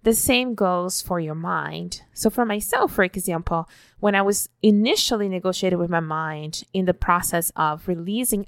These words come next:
alcohol from my life, if I had negotiated with reasons such as, you know, "Be healthier in the future" and all those beautiful things that, yeah, they're all true, but they were not the, the real deep meaning in my heart of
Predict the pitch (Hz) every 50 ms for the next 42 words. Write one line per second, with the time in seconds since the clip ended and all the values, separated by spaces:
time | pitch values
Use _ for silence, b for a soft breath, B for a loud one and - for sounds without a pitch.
0 | - - 214 277 339 - - 226 - - 170 156 156 156 160 170 160 - 180 160
1 | 160 160 156 151 147 143 143 151 160 - - b b b b b b b b b
2 | b - - 208 - - 226 285 311 370 427 403 370 370 - - 262 247 226 226
3 | 196 202 185 175 190 202 208 220 208 196 185 180 180 - - 180 170 170 - -
4 | 180 170 165 170 170 - 165 151 151 156 160 165 160 160 - - 294 294 294 294
5 | - 311 285 277 277 285 277 262 262 269 - 277 262 254 - - - 254 247 240
6 | 226 190 185 185 202 214 208 208 208 190 175 - 185 180 175 175 - - 175 -
7 | - 170 165 170 170 170 170 - 170 160 165 b b b b b b b - 190
8 | 214 294 302 233 196 196 185 170 175 180 180 180 190 - - - - - 302 285
9 | 202 160 - 208 b b b b b b b - - 202 190 202 214 220 240 247
10 | 240 226 214 196 196 190 190 190 190 196 214 - 170 175 180 180 175 175 180 -
11 | - 175 202 196 180 170 185 214 208 214 220 214 208 180 - 190 190 - - -
12 | 185 185 190 190 185 175 170 170 165 156 151 - - 170 170 208 339 - - -
13 | - - _ _ _ _ - 175 175 170 165 160 165 165